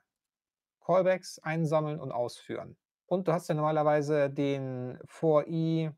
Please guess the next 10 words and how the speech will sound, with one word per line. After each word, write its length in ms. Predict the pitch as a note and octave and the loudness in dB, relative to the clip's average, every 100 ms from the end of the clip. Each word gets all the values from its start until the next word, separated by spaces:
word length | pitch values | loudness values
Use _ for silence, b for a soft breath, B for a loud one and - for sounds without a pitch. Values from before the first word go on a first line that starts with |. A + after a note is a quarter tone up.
| _ | _
mach 180 | C#3+ C#3 | -2 -2
irgendwas 640 | - D3+ D3 C3+ C3+ - | 0 0 2 2 2 -2
bis 580 | - C#3+ C3+ - - - _ - | -2 0 0 -6 -16 -18 _ -6
Bedingung 580 | C#3+ D3 C3+ C3 B2+ - _ _ | 0 0 0 -2 -6 -12 _ _
finish. 460 | D#3 E3 F#3 - - _ _ _ | 0 0 -2 -6 -18 _ _ _
Du 100 | C#3+ | 0
hast 120 | C#3 | 2
auch 120 | D#3 | 0
entsprechende, 880 | C#3+ - - C#3+ C#3+ C3 C3 A#2+ A#2+ | -2 -4 -2 0 0 2 4 2 -2
äh, 400 | - B2+ - | -6 -12 -14